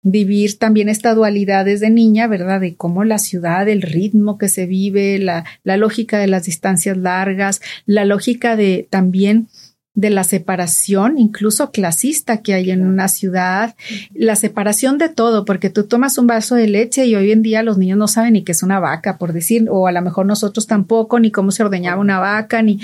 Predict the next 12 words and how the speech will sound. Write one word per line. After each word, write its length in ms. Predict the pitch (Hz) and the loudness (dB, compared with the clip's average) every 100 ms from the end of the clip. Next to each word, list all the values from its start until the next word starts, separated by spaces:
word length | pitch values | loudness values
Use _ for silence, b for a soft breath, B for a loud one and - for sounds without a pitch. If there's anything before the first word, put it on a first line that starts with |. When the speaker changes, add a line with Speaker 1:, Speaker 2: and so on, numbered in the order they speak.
| 233 B | -10 B
Speaker 1:
entonces 320 | - 247 302 | -4 -2 -2
de 100 | 320 | -2
pronto 360 | - 247 233 277 | 0 0 2 0
estás 300 | - 254 247 | -2 -4 -2
como, 440 | 269 247 214 185 B B B B - | 0 2 2 0 B B B B -4
vives 340 | 220 247 254 | 0 0 2
en 100 | 254 | 2
muchas 340 | 214 214 240 | 4 2 0
burbujas 580 | 202 180 170 202 214 202 | 0 0 0 0 0 0
en 100 | 196 | 2
muchos 300 | 190 190 220 | 2 2 0
sentidos. 720 | - 190 170 196 170 139 - | 0 0 0 0 0 -2 -8